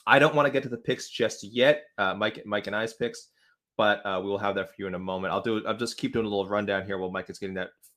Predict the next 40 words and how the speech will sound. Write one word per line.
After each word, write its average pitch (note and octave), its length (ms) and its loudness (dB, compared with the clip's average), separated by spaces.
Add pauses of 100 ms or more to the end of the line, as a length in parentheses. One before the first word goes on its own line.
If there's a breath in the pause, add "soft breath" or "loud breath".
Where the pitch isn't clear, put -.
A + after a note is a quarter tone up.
fixed - 300 -6
up. G2 300 0 (840 soft breath)
Uh, A2+ 240 8
in C3 80 4
the B2 100 6
co-main, C3+ 1000 2 (460)
and A2 80 2
I A2 40 6
guess C3+ 160 2
we C3 40 -6
can A2+ 80 -6
talk G#2+ 140 -2
about, G#2+ 140 -10
well, A2+ 300 2
Mike, B2+ 200 6
I'll B2+ 200 4
let A2+ 220 0
Mike F#2+ 160 -4
talk F#2+ 140 -6
about F#2 100 -6
the F2+ 60 -8
main E2+ 160 -8
one. - 140 -16 (720 loud breath)
In B2+ 80 0
the B2 60 6
co-main, C3+ 600 2 (160)
very F3 280 6
intriguing. A2+ 460 -2
We A2 80 0
got G#2 180 4
Khamzat A#2 500 2
and, G2+ 220 -4
uh, F#2+ 220 0
former G2+ 580 0 (180)
dominant A2+ 420 4
U A2 100 0
F G2 60 -6
C G2+ 100 -8
welterweight F#2+ 420 -4
champion F#2 720 -6